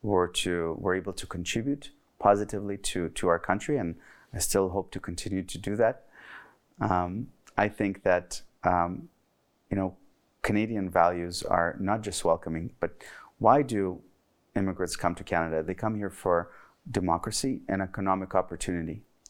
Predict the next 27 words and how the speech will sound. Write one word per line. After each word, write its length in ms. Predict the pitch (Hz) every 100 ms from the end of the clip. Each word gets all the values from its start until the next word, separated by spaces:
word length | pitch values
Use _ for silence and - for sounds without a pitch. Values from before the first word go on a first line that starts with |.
| _
Those 200 | 135 156
are 60 |
conservative 600 | 175 104 98 120 107 87 -
values. 560 | 78 123 - - - _ _ _ - - - _
And 420 | 95 90 85 85 - _ _ _ _ _ _
I 260 | 90 101 104
think 300 | - 95 -
that 100 | 87
it's 160 | -
important 320 | 95 113 123
for 80 | 123
the 80 | 95
Conservative 500 | - 85 92 87 87
Party 320 | - 80 92 - _ - _ _ _
to, 600 | - - 90 87 85 85 -
um, 480 | 113 98 90 87 87 - _ -
dispel, 680 | 110 95 - 120 107 80 - _ _ _ _
uh, 280 | 98 85 82 - -
any 280 | 104 139
history 580 | 117 101 - - 85 80 - _ _ _
of, 220 | 87 85
of 260 | - 92 92
being 240 | 95 90 -
anti-immigration 920 | 107 - 107 92 87 82 - 90 87 -
and 180 | 101
embrace 720 | 98 98 95 135 147 - - - - _ -
lawful, 640 | 98 98 123 - 120 143